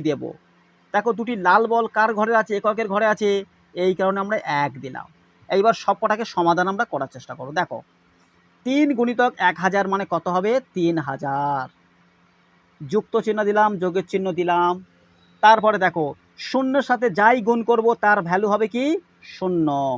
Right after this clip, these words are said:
শূন্য বসালাম। তারপরে যোগ, তিন গুণিতক দশ মানে কত আছে? তিরিশ।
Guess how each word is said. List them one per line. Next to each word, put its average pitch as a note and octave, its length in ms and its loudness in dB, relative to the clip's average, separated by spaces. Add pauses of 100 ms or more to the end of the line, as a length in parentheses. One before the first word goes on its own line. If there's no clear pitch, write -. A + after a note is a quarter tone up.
(280)
শূন্য D#3+ 180 -4 (100)
বসালাম। B2 360 -12 (540)
তারপরে F#3 280 0
যোগ, G3+ 160 4 (200)
তিন C4+ 160 -2 (100)
গুণিতক B3 280 0 (120)
দশ G#3+ 220 4
মানে A3 200 -2
কত G#3 200 -4
আছে? G#3+ 140 -2 (140)
তিরিশ। E3+ 560 2